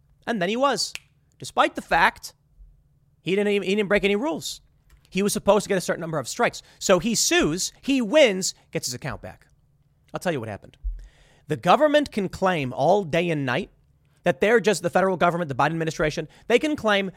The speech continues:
"We just made a suggestion." But Twitter knows exactly what it means. When the government comes to you and says, "Hey, why aren't you banning this person?"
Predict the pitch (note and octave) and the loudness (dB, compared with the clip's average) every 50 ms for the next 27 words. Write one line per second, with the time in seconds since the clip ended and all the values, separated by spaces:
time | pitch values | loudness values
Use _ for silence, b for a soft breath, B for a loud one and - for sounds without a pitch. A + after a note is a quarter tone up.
0 | b b b _ A#3+ D#4 E4+ F4+ E4+ - E4+ D#4 - F#4+ G4 G4 G4 G4+ G4 - | b b b _ -6 -4 -4 -4 -4 -4 -6 -6 -6 -4 -4 -2 -2 -2 -4 -4
1 | G4 G4 F#4+ - - F4+ F#4 F#4 - - - F#4 F#4 F#4+ F#4+ F#4+ F#4 F4+ E4+ E4 | -4 -6 -6 -6 -8 -8 -6 -6 -8 -8 -8 -6 -6 -4 -4 -4 -4 -6 -6 -8
2 | C#4+ B B B B B B B - - - _ _ _ _ _ - - _ _ | -10 B B B B B B B -20 -20 -20 _ _ _ _ _ -20 -20 _ _
3 | _ - C3+ - - - - - _ _ _ _ - - - F#3 G3 G3 D#3+ C#3+ | _ -6 -6 -6 -8 -14 -20 -20 _ _ _ _ -16 -6 -2 0 0 2 2 2
4 | C#3+ C#3+ C3+ A#2 B2+ A2 G2 - B2+ A#2 A#2+ - - B2+ B2 A2 A2+ G#2+ G2+ - | 0 0 -2 -2 -4 -8 -6 -4 -4 -4 -4 -4 -8 -10 -8 -8 -8 -8 -10 -12
5 | G#2 A2+ G2+ G2+ C3+ - - - - - _ _ _ _ _ b b b b b | -14 -16 -16 -18 -18 -14 -12 -12 -12 -14 _ _ _ _ _ b b b b b
6 | b b b - C3+ B2+ G2+ A#2 B2+ B2+ B2 C#3 F#3+ A#3+ C4+ C#4+ C#4+ - F#3+ F3 | b b b -6 -6 -6 -6 -8 -4 -4 -2 -2 0 0 0 -2 -2 -2 -2 -2
7 | F3+ F3+ - - - F#3 F3 E3 E3 D#3 - - D3 C3+ C3 B2+ B2+ B2 A#2+ B2 | -2 -2 -6 -8 -6 -4 -4 -2 -2 -4 -2 0 0 2 2 2 0 -2 -4 -8
8 | - - _ _ _ - F4+ D4 - - _ _ _ _ _ _ _ _ _ _ | -10 -12 _ _ _ -2 -2 -2 -4 -6 _ _ _ _ _ _ _ _ _ _
9 | _ _ _ _ _ _ _ _ _ _ - - G#2+ G#2+ A2 A2+ B2 D3+ D#3+ - | _ _ _ _ _ _ _ _ _ _ -14 -12 -8 -8 -6 -4 -4 -4 -4 -6
10 | - F3+ C#3+ F#3 F#3+ G#3 A3+ B3 B3 B3+ C4 - - - D4 E4+ E4 - - - | -8 -4 -2 0 0 0 0 0 -2 -4 -6 -8 -8 -6 -6 -6 -6 -8 -10 -14